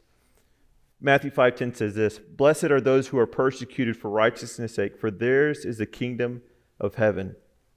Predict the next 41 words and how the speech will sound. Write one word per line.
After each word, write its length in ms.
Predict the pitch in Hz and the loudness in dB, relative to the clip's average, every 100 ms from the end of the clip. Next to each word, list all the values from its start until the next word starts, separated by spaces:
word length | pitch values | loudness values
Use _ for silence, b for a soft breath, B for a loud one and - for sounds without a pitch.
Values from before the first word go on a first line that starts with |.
| _ _ _ _ b b b b | _ _ _ _ b b b b
Blessed 260 | - 160 165 | 2 4 4
are 140 | 151 | 2
you 180 | 147 147 | 2 2
when 140 | 143 117 | 0 2
others 340 | 135 143 127 | 2 0 -2
revile 440 | 120 123 135 135 | -2 4 6 4
you 180 | 120 107 | 2 -2
and 120 | 104 | -6
persecute 520 | - 151 139 120 123 101 | -4 -4 -4 -8 -8 -6
you 160 | 107 | -6
and 100 | 104 | -2
utter 240 | - 127 - | 0 0 2
all 160 | 131 | 0
kinds 340 | 135 135 131 110 | 0 -4 -4 -6
of 80 | |
evil 280 | - 123 113 | -6 -2 0
against 320 | 107 120 107 | 0 -2 -8
you 60 | - | -8
falsely 440 | - 123 123 117 | -2 0 0 -4
on 140 | 104 101 | -4 -4
my, 220 | 110 104 - _ _ _ _ _ _ _ - | -4 -4 -8 _ _ _ _ _ _ _ -6
on 200 | 110 113 | -4 0
my 260 | 127 135 | 2 2
account. 540 | 139 - - 127 113 87 | -2 -6 -6 -2 -2 -2
Rejoice 420 | 113 127 135 139 | -2 2 2 0
and 100 | 120 | -4
be 100 | 113 | -6
glad, 340 | 104 117 113 | 2 4 4
for 140 | 110 113 | 2 -4
your 140 | 107 | -2
reward 500 | 104 104 107 123 131 | -4 -2 0 2 0
is 220 | - 107 | -4 -8
great 260 | - 113 113 | -2 0 0
in 80 | 117 | -2
heaven, 280 | 110 98 98 | -4 -2 -6
for 200 | - 101 | -8 -10
so 360 | - 127 127 | -6 -2 -2
they 200 | 123 120 | 0 -4
persecuted 600 | 117 127 110 107 - 107 | -4 -6 -6 -10 -8 -8
the 60 | 92 | -8
prophets 640 | - 107 104 104 98 - | -4 -2 0 -2 -4 -10